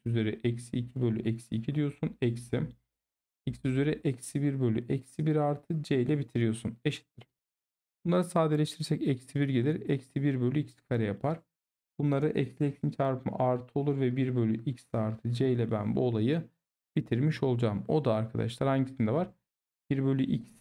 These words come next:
eksi bir bölü x kare artı c olan E seçeneğinde mevcuttur.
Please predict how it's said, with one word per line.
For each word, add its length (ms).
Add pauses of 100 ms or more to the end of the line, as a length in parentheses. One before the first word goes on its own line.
(160)
eksi 320
bir 160
bölü 160
x 160 (100)
kare 140
artı 320
c 140
olan 400 (140)
E 160
seçeneğinde 840 (140)
mevcuttur. 720